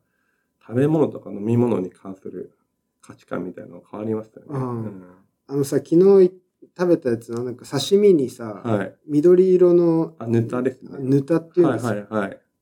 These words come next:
Speaker 2: あれなん、ニンニクの葉っぱすりつぶしたやつ
Speaker 1: らしいですね。はいはい。
Speaker 2: と、お-、お酢かなんか。
Speaker 1: お酢。うんうん。
Speaker 2: なんかすごい初めてだったけど。
Speaker 1: いや、でもあそこは本当に美味しくて、
Speaker 2: うん。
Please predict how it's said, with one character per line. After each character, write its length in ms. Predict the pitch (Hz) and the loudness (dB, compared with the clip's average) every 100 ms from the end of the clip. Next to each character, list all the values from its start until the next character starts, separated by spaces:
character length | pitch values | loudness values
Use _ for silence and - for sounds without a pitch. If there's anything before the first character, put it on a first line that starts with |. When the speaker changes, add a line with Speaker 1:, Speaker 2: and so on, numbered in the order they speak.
| _ - | _ -10
Speaker 2:
あ 60 | 160 | -2
れ 60 | |
な 140 | 170 175 | 2 2
ん、 140 | 175 - | 0 -2
ニ 140 | 151 | 0
ン 120 | 185 202 | 4 4
ニ 100 | 196 | 4
ク 140 | 196 | 2
の 120 | 190 | 2
葉 260 | 165 - 170 | -2 -12 -18
っ 80 | - | -12
ぱ 80 | 165 | -10
す 140 | - 151 | -6 -6
り 80 | 151 | -4
つ 100 | 156 | -2
ぶ 100 | 147 | -4
し 200 | - - | -4 -2
た 60 | |
や 60 | 139 | -2
つ 20 | |
Speaker 1:
ら 60 | - | -4
し 120 | 92 | -10
い 20 | |
で 200 | 92 90 - | -6 -6 -6
す 80 | |
ね。 40 | - | -12
は 80 | 117 | -2
い 40 | 113 | 0
は 40 | |
い。 20 | |
Speaker 2:
と、 320 | 175 - - _ | 2 0 -2 _
お-、 240 | 143 135 143 | -12 -10 -10
お 20 | |
酢 260 | 117 143 160 | -10 -8 -10
か 180 | - 196 | -8 -8
な 60 | |
ん 20 | |
か。 60 | 139 | -4
Speaker 1:
お 20 | |
酢。 60 | 110 | -4
う 40 | |
ん 180 | 104 104 | -2 -2
う 300 | 113 113 104 | 2 0 0
ん。 120 | 98 _ _ _ _ _ _ - | -8 _ _ _ _ _ _ -18
Speaker 2:
な 80 | 120 | -14
ん 20 | |
か 80 | 110 | -12
す 140 | - | -6
ご 220 | 127 127 | -4 -2
い 160 | 113 110 _ _ | -4 -10 _ _
初 280 | - 135 147 | -10 -4 -2
め 120 | 127 | -2
て 100 | 107 | -6
だ 80 | 104 | -18
っ 40 | |
た 160 | _ 113 | _ -20
け 100 | 107 | -10
ど。 60 | |
Speaker 1:
い 40 | 127 | -8
や、 120 | 131 | -6
で 80 | 135 | -6
も 140 | 107 | -6
あ 40 | |
そ 120 | - 180 | -6 -6
こ 140 | 185 | -4
は 60 | 175 | -2
本 180 | 156 | -2
当 80 | 156 | -2
に 60 | 147 | 0
美 60 | |
味 100 | 143 | 0
し 20 | - | -2
く 120 | _ | _
て、 260 | _ 92 85 | _ -4 -4
Speaker 2:
う 100 | 135 | -8
ん。 280 | 110 - | -12 -14